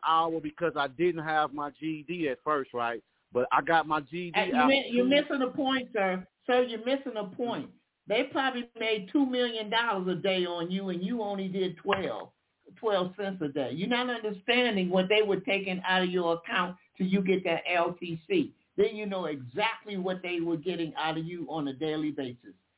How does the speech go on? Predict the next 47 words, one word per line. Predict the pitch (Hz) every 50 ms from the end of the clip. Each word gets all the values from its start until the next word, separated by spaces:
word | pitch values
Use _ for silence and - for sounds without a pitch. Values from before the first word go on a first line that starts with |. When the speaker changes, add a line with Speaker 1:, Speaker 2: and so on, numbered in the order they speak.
| _ _ -
Speaker 2:
Until | 139 139 - 254 220 226 220
then, | 226 226 220 214 208 202 196 _ _ _ -
it | 151 170
doesn't | 220 226 214 214 202 185
matter | 185 208 208 214 190 165
what | 170 180 180 143 - 156
you, | 160 185 196 190
what | 151 170 170 -
they | 180 170
were | 156 151 139
giving | 131 120 175 208 214 196 165
you. | 156 160
They | 160 190 202
were | 202 190 165
giving | 185 196 190 185 185
you | 185
the | 180 160
crumbs | - - - - 185 196 208 208 196 180 185 180 185
from | 185 175 175
their | 175 170 170 165 170 - 190 -
Speaker 1:
And, | 139 147 143
Speaker 2:
table. | 123 135
Speaker 1:
and | 147 151 147
do | 160
you | 165 165 180 185
know | 185 185 185 185 170
how | 170 175
Speaker 2:
But | 165 165
you | 165 180 240
Speaker 1:
much | 240 -
they | 214
Speaker 2:
wanna | 202 196 190 -
Speaker 1:
charge? | 190 180 180 180 180
Speaker 2:
get, | - -
Speaker 1:
They | 165 190
Speaker 2:
you | 240 233
Speaker 1:
try | 220 180 175 170
Speaker 2:
wanna | 180
Speaker 1:
to, | 185 170
Speaker 2:
get | 202 190 - -
the | 190 180 185 196
Speaker 1:
you | 196 202
know | 190 185 175
how | 180 175
Speaker 2:
maximum | 175
Speaker 1:
much | 175 180
they, | 180